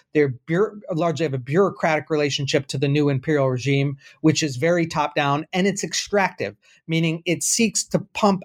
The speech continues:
out as much re-, it, it seeks to draw revenue out of the peasant population as much as possible in order to maintain its own administration and army, and in order to as, uh, pump back, um, uh,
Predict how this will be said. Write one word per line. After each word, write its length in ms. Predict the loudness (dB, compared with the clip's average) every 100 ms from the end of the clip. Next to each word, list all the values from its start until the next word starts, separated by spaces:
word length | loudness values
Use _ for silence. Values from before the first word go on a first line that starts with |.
| _
out 360 | -2 0 0 -2 _ _
as 200 | -2 -2
much 300 | 2 0 0
re-, 240 | -2 0 0 -2
it, 160 | -4 0
it 160 | 0
seeks 340 | 0 0 -2 -4
to 120 | -4
draw 420 | -4 -2 0 0
revenue 500 | 0 -2 -2 -2 2
out 140 | 2 2
of 60 |
the 80 | -2
peasant 360 | 0 2 2 0
population 480 | 0 2 0 0
as 120 | -4 0
much 240 | 0 0
as 100 | -4
possible 680 | -2 0 0 -2 0 0 0 -12 -6
in 120 | -2
order 240 | 2 2 0
to 140 | 0
maintain 600 | 0 0 0 0 2 2
its 220 | -2 0
own 120 | 2 2
administration 760 | 2 0 0 4 4 4 -2
and 160 | -2 -4
army, 420 | 0 2 2 0 -4 _ _ -20 -20 -10
and 180 | -2 0
in 160 | 0 0
order 440 | 0 0 2 0 -4
to 520 | -4 -2 2 2 0 -2
as, 260 | -2 -2 -2
uh, 220 | 2 2 2 0
pump 260 | 2 2 -2
back, 500 | -2 0 0 -2 -14 _ _ _ -4
um, 480 | 0 0 0 -4 -6 -14 _ -2
uh, 180 | 0